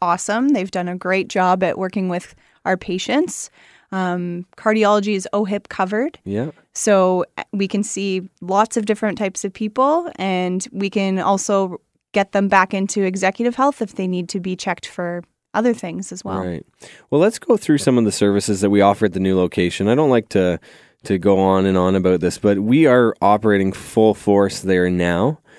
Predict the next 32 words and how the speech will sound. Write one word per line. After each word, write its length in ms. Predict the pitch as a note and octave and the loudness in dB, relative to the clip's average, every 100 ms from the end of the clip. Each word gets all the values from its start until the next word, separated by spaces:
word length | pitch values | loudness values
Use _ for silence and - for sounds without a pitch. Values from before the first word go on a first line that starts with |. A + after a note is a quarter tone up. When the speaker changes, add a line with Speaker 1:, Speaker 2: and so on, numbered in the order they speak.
| _ | _
Speaker 2:
We 100 | G2+ | 0
have 80 | G#2 | 2
executive 680 | G2+ F#2+ G#2 A2+ C#3 C3 B2+ | 0 0 0 2 4 4 2
health. 340 | G#2+ F2+ C3 | 0 0 0
So 180 | - A2 | 2 0
if 100 | G#2 | 2
you 80 | A2 | 2
haven't 200 | B2 C#3 | 2 4
had 140 | D#3 | 4
a 40 | C3+ | 4
medical 640 | G#2 G2+ A2 - A2+ A#2 | 4 2 0 2 0 0
in 160 | F2+ F#2+ | -2 -2
a 80 | F#2 | 0
long 320 | F#2 F#2+ G2+ | 0 0 -2
time, 520 | - F2+ F2+ F#2 G2 - | -2 0 0 -2 -4 -6
we 100 | F#2 | -2
do 160 | F#2+ | -2
three 260 | F2 - A2+ | -4 0 0
and 80 | G#2+ | 2
five 240 | G#2+ G#2 | 2 2
hour 220 | G2+ G2+ | 2 2
medicals. 680 | F#2+ F2 F2+ G#2 A2+ C#3+ - _ _ _ | 2 0 0 0 -2 -4 -16 _ _ _
Of 80 | |
course, 220 | - G#2 - | 0 0 -2
the 80 | |
five 320 | F#2+ G2 G2+ G#2 | -4 0 2 2
hour 240 | G2 G2+ | 4 2
includes 400 | G2 G2+ G2 F#2 | 0 0 -2 0
echocardiogram, 880 | F2+ G2 F2+ F#2 F#2 F#2 F2+ F#2 F2 | -2 -2 -6 -2 0 0 0 -2 -2
stress 400 | - F#2+ F#2+ - | -4 -4 -4 -4
tests. 480 | F#2 F2+ - - - | -6 -6 -8 -14 -6
So, 260 | F#2 F2+ | -4 -4